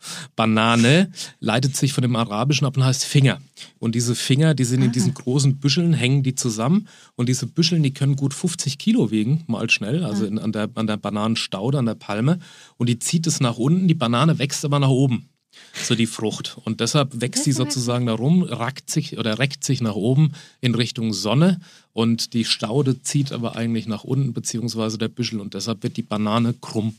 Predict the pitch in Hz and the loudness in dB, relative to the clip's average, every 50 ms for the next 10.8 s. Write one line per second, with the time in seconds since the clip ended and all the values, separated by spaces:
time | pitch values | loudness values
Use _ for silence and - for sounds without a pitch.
0 | - 113 107 101 - - 104 - - - _ _ _ _ _ _ - 240 - - | -8 -10 -10 -10 -8 -10 -10 -10 -12 -14 _ _ _ _ _ _ -4 -4 -2 -2
1 | 220 208 - 262 226 269 262 240 269 226 - 262 - - 247 240 - 247 214 202 | -4 -2 -2 -2 0 0 0 0 0 -2 -2 -4 -2 -2 -2 -2 -2 -4 -2 0
2 | 220 220 220 - - 226 214 233 226 - 240 247 233 214 220 - 240 240 233 233 | 0 0 0 0 -2 0 0 0 -2 0 0 0 2 2 0 0 -2 0 0 2
3 | 214 214 208 208 - 208 214 202 233 233 - - 233 220 220 214 208 202 185 202 | 2 0 0 0 0 -2 0 0 -2 -2 -2 -2 -2 0 0 0 0 0 0 -2
4 | 247 - 254 220 214 202 - 208 208 208 202 202 - 214 208 202 202 196 185 214 | -2 -2 0 -2 -2 -2 0 0 0 0 0 0 0 0 2 2 2 2 0 0
5 | 208 202 185 190 170 - 208 202 208 185 202 202 170 214 214 214 190 190 185 185 | 0 0 0 0 0 2 2 2 4 4 2 2 4 4 4 4 4 2 2 2
6 | 214 214 190 180 175 190 202 214 190 196 113 117 113 113 113 110 113 113 107 120 | 2 2 2 0 0 2 2 2 2 2 4 4 6 6 6 6 6 4 6 6
7 | 117 113 107 - - - - _ - 104 101 104 117 117 107 123 110 113 110 - | 4 4 4 0 -14 -16 -14 _ -2 -2 0 4 2 2 6 6 4 6 6 4
8 | - - - 113 120 131 135 131 120 110 - - 117 120 - 113 - - - 123 | 4 4 4 4 6 6 6 6 4 4 2 0 2 2 2 2 0 0 -2 -2
9 | 117 - 131 113 107 104 - 131 135 135 123 113 101 95 98 87 95 104 - - | -2 0 2 2 2 2 4 4 4 4 4 2 0 -2 -4 -6 -6 -8 -8 -10
10 | - - 123 123 127 127 - - - - - 95 110 120 120 | -10 -10 -8 -8 -10 -12 -12 -12 -12 -12 -10 -6 -6 -6 -6